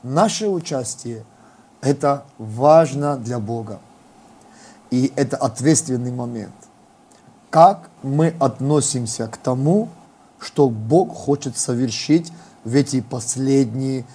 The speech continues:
времена? Неважно, из какого мы народа, неважно, из какой мы конфессии. Важно то, что мы уверовали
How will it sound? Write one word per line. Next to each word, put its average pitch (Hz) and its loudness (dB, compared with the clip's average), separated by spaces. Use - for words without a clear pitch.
времена? 135 0
Неважно, 170 4
из 165 0
какого 190 2
мы 175 0
народа, 139 0
неважно, 143 2
из 147 0
какой 180 6
мы 190 2
конфессии. 185 0
Важно 143 6
то, 147 0
что - -2
мы 143 0
уверовали 170 6